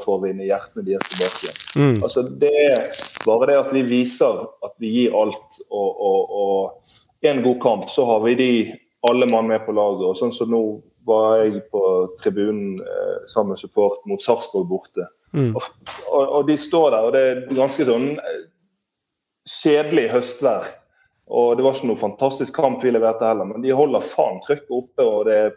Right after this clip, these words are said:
Speaker 1: pyro, og det er fullt kjør. Sånn at, eh, det er, og det, det må jeg bare si gjennom korona også. Og dette er ikke noe sånn publikumsfrieri. Som sagt, så s-, hadde jeg ikke sagt det hvis jeg ikke hadde ment det.
Speaker 2: Mm.
Speaker 1: Men gjennom korona også, når vi knapt kunne ha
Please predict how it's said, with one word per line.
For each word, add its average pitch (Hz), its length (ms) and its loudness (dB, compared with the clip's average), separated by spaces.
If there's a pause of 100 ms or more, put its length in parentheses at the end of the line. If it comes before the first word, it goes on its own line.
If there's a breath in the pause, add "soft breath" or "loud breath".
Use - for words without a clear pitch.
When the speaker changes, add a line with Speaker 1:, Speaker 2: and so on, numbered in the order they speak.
Speaker 1:
pyro, 120 380 0
og 98 60 -2
det 101 80 4
er 101 120 -4
fullt 107 300 -4 (100)
kjør. 92 200 -4 (520)
Sånn 127 200 0
at, - 240 -4
eh, 104 640 2 (120)
det 120 140 2 (140)
er, 107 320 2 (1040)
og 135 240 -8
det, 160 100 2 (220)
det 175 80 4
må 131 140 2
jeg 120 80 2
bare 127 100 0
si 180 160 0
gjennom 160 240 -2
korona 151 460 2
også. 101 160 -4 (420)
Og - 80 2
dette 139 220 2
er 107 160 2
ikke 131 180 -2
noe 156 80 2
sånn - 240 0
publikumsfrieri. 95 880 -2
Som 113 240 -8
sagt, - 300 0 (100)
så 135 160 -4
s-, - 220 -14
hadde 117 160 2
jeg - 80 -2
ikke 123 100 2
sagt - 240 -4
det 120 80 -6
hvis 113 140 -8
jeg 113 80 -8
ikke 117 80 2
hadde 110 160 0
ment 104 180 -8
det. - 120 -20 (120)
Speaker 2:
Mm. 160 220 4
Speaker 1:
Men 127 100 0
gjennom 131 240 4
korona 131 380 4
også, 113 160 4
når 104 80 0
vi - 80 -10
knapt 123 240 0
kunne 107 180 -4
ha 113 140 4